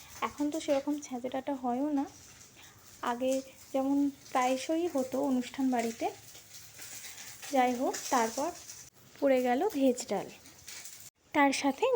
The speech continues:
গরম গরম বেগুনি। এই যে ভেজ ডালটার সাথে লেবু চটকে বেগুনিটা দিয়ে খাবো, খেতে তো খুবই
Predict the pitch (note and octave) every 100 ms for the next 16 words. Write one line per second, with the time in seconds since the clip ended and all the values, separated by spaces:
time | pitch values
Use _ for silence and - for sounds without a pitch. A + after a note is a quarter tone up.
0 | E4+ C4 B3 A#3+ A#3 D4 F4+ B3+ A#3 A3
1 | A3+ - - - - - - - C#4+ C4+
2 | C4+ F4 D#4+ B3+ - C4 B3 B3+ - C4
3 | B3+ C4 B3 B3+ B3 B3+ - - - F4
4 | A4+ - - - - - - - C4+ B3+
5 | B3 A#3+ B3+ B3 B3 C4+ - A#3+ B3+ G#4
6 | - - - - - - - C#4 D4 -
7 | C4